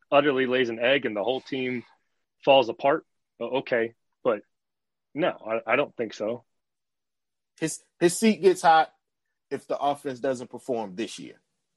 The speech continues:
Speaker 2: because now there's no excuse. You have,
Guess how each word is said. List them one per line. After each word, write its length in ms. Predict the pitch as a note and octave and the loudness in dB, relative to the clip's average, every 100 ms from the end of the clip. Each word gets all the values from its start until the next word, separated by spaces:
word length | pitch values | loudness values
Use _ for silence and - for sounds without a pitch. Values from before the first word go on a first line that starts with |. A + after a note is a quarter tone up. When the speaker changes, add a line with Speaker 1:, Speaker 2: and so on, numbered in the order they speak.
| _ _ _ _ _ _ | _ _ _ _ _ _
Speaker 2:
because 300 | G2+ D3 A#2 | -2 0 4
now 240 | C3 D#3 D#3 | 4 6 6
there's 220 | C#3+ C3 | 4 4
no 120 | B2+ | 0
excuse. 500 | A2 - G#2+ - - - | -2 -6 -12 -14 -20 -8
You 160 | G#2 | 0
have, 400 | B2 C3+ C3+ C3 | 6 8 8 6